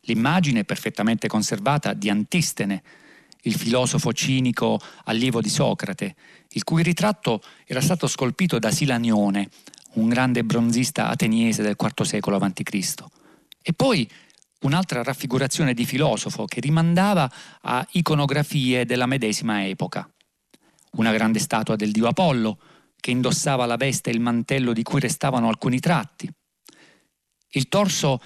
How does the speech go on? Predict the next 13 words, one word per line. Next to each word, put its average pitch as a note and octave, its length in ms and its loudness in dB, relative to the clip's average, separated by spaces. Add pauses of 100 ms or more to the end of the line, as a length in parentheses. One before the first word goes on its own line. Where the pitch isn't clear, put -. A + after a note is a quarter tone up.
e - 120 -6
la C#3+ 120 0
testa D#3+ 260 0
del C3 200 0
principe D#3 580 0
ellenistico C3+ 800 0 (220)
identificato E3+ 840 2
con C#3 200 0
quel D3+ 320 0
Lucio E3 640 2
Emilio C3+ 400 0
Paolo B2 680 2 (260)
che A#2+ 420 -2